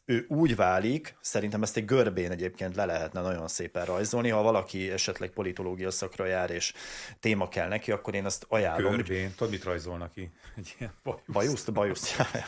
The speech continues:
Speaker 1: <laughs> Igen. Tehát, hogy a kommunikációja úgy vált egyre agresszívebbé, ahogy jöttek elő a különböző, mit tudom én, hatvan puszta, meg hasonló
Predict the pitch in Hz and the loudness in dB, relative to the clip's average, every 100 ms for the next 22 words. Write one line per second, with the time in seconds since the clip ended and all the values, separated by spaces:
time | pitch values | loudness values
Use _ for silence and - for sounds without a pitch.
0 | - - - - - - 208 - 117 113 | -8 -10 -14 -18 -8 -2 0 0 4 2
1 | - - - 143 151 202 214 143 123 131 | 2 -4 2 4 6 6 6 6 4 4
2 | 127 - 143 135 139 180 196 139 107 104 | 4 4 6 4 4 2 4 6 6 6
3 | 113 104 92 101 113 117 147 143 151 143 | 4 4 2 4 4 4 4 4 4 4
4 | 147 151 175 139 104 104 117 - 90 - | 2 4 4 6 4 4 2 2 0 2
5 | 117 123 120 120 110 107 107 104 101 - | 4 6 4 4 4 4 6 4 2 0
6 | 101 82 87 101 95 95 92 87 82 85 | 0 0 -2 -2 -2 0 0 -2 -6 -12
7 | - 87 85 90 87 85 85 - 101 95 | -10 -6 -4 -2 -4 -4 -4 -2 -2 0
8 | 82 - 95 - 85 85 95 - 82 82 | -4 -4 -6 -4 -6 -6 -4 -4 -4 -6
9 | 82 78 | -6 -6